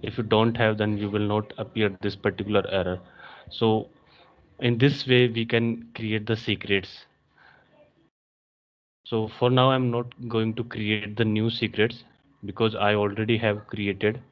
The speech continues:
all five secrets and added one by one values inside the secrets, like s-, Azure storage connection, Azure storage connection,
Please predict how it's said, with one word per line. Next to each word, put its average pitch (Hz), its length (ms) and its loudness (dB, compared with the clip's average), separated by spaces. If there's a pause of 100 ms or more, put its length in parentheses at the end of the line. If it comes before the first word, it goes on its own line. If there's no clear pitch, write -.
(1600)
all 107 240 -4
five 107 380 0
secrets - 640 -8 (1400)
and 104 280 0
added 107 560 -2
one 110 240 -2
by 117 160 2
one 110 360 -4 (180)
values 107 500 -2
inside 104 400 -2
the 107 120 -2
secrets, 95 520 -4 (260)
like 101 200 -2
s-, - 320 -18
Azure 110 340 -2
storage 101 500 0
connection, 98 520 -2 (320)
Azure 98 260 -2
storage 95 400 -2
connection, 95 480 -2